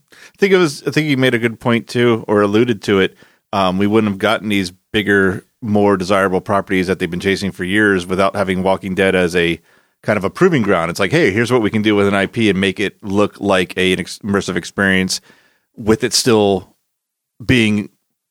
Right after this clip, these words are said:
really representative of the property." I think that helped sell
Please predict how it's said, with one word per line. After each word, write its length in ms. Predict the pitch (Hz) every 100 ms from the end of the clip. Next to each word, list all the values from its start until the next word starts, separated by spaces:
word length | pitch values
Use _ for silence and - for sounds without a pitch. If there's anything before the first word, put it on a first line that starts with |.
| -
really 320 | 123 139 127
representative 560 | 113 98 104 104 101 90
of 60 |
the 60 | 90
property." 420 | - 107 - 82
I 40 | 80
think 160 | 107
that 100 | 98
helped 240 | 92 104 -
sell 500 | - 113 107 104